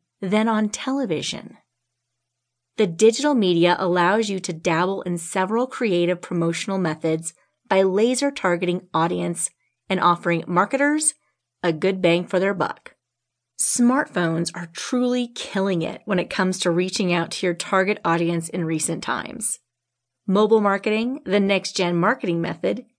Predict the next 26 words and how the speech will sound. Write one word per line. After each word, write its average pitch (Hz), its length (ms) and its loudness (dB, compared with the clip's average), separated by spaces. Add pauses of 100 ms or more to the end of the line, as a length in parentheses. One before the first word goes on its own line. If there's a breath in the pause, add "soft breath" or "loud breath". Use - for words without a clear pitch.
(340)
is 170 200 4
here 170 400 2
to 226 140 -2
stay. 147 640 -4 (840)
Did 226 220 0
you 349 160 6
know 180 340 4
that 175 200 0
by 170 100 2
twenty 185 320 -2
twenty, 196 540 -2 (340)
an 196 220 0
equal 254 320 2
amount 214 300 4
of 208 60 4
money 165 300 2
will 175 140 2
be 170 100 -4
spent 170 400 -2
on 175 160 0
both 175 480 4
mobile 190 480 2
advertising 254 840 0 (260)
and 185 260 0
television 233 460 0
commercials? 254 800 -4